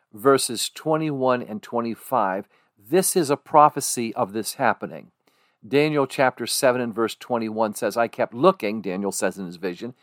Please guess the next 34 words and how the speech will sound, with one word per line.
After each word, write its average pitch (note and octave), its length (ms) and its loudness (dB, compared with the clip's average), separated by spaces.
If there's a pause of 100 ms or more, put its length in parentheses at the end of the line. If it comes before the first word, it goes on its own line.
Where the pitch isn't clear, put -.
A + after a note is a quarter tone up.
(420)
"and C3+ 300 2
that B2 160 4
horn, A2 520 2
a G#2+ 80 0
little C#3+ 360 4
horn," G2+ 360 0
this G#2+ 300 -2
is G2 100 -6
signified G#2+ 800 0
by G2+ 180 0
the G2 100 -2
one A2 220 4
that's G#2 180 -8
taking F#2 380 -8
power. C#2+ 520 -4 (460)
It's - 140 -20
heavy C#3 420 8
in A2 120 2
symbolism, F#2+ 560 -2
but G2+ 120 -2
it's - 120 -16
known A2+ 200 -2
as, G2+ 180 -6 (140)
quote, A2 300 2
"the A2+ 240 2
little B2+ 300 2
horn." F#2 380 -2 (460)
This A2+ 200 -2
would B2 140 -4
be A2 120 -2
representative G2+ 580 -2
of - 160 -8
the - 180 -10
Antichrist. F#2 800 -4